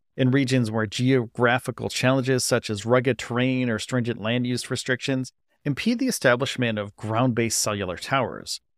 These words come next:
Now, this network could provide a much-needed solution. This approach promises to extend T-Mobile's reach, offering connectivity to customers in even the most remote locations.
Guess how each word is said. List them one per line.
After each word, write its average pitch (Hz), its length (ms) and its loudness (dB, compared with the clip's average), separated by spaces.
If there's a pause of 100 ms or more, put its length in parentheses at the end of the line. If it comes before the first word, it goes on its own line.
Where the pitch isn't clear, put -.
(320)
Now, 107 140 -4
this 117 400 -2 (160)
network 143 520 0 (120)
could 120 140 2
provide 113 260 2
a 107 60 0
much-needed 120 1000 2
solution. 113 440 -2 (560)
This 131 160 2
approach - 360 2
promises 123 460 2
to 120 100 -2
extend 104 340 -4
T-Mobile's 139 520 0
reach, 107 340 -6 (320)
offering 131 340 2 (100)
connectivity 139 580 2
to 117 60 -2
customers 120 680 -2
in 135 220 -2
even 190 260 4
the 190 80 4
most 123 380 2
remote 104 320 -2 (220)
locations. 123 760 -4